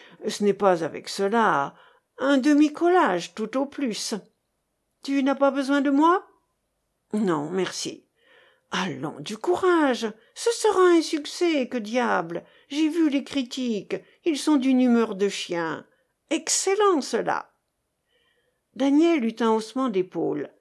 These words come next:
Si tu savais comme cela m'est égal, dit-il. J'ai salué tout à l'heure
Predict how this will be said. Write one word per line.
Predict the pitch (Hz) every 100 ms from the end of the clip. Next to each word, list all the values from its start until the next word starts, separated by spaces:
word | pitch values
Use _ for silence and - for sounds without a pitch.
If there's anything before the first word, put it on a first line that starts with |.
| _ _ _ _ _ _ _
Si | - -
tu | 277 294
savais | 285 302 294 294
comme | 269 254
cela | 233 247 233
m'est | 220 202 196
égal, | 175 180 254 226 185 170 165 _ _ _ _ -
dit-il. | 165 160 - 190 156 - _ _ _ _ _ _ _ _ _ _ _ _ _
J'ai | 247 302
salué | 294 320 277 277 240
tout | 220 220
à | 226
l'heure | 226 269 269 254